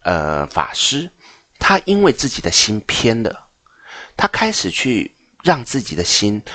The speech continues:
不再是连接到我们所谓的正向的能量的时候，他自然而然这一个正向的能量，他并不会附着于我们的这一个神像上面。他因为只是这个人，他当初去连接，只是一个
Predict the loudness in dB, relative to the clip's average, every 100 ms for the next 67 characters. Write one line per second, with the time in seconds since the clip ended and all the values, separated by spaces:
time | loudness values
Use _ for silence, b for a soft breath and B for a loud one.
0 | B -2 -2 2 2 2 0 0 0 0
1 | 0 2 2 2 0 -4 -6 -4 0 2
2 | 2 0 -2 _ 0 0 0 -2 -2 -6
3 | -10 -6 -6 -6 -6 -6 -6 -4 -6 -6
4 | _ B B B B -2 -2 2 2 4
5 | 2 2 2 -2 B B 2 2 4 0
6 | 0 2 2 0 -4 -4 -6 -4 -2 -2
7 | 0 -2 0 -2 -4 -4 -4 -4 -4 -4
8 | -4 -4 -4 -4 -4 -2 -4 -4 -4 0
9 | 0 0 -4 -2 -4 -2 -2 -2 -4 -4
10 | -6 -8 B B B B 0 2 0 0
11 | 0 0 0 0 0 0 0 0 0 0
12 | 0 -2 B B -2 -2 0 -2 -2 -6
13 | -4 -2 -2 0 0 -2 0 0 -2 B
14 | -2 2 2 0 -4 2 4 4